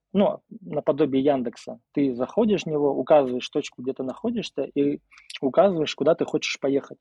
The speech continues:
Нажимаешь "Найти такси", и оно, вот у меня один раз я пытался заказать такси, оно висело двадцать минут, никто не приехал, даже никто не откликнулся из водителей.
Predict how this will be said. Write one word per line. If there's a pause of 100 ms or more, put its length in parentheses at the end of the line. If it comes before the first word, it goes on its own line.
Нажимаешь
"Найти
такси", (540)
и
оно,
вот
у
меня
один
раз
я
пытался
заказать
такси,
оно
висело
двадцать
минут,
никто
не
приехал,
даже
никто
не
откликнулся
из
водителей.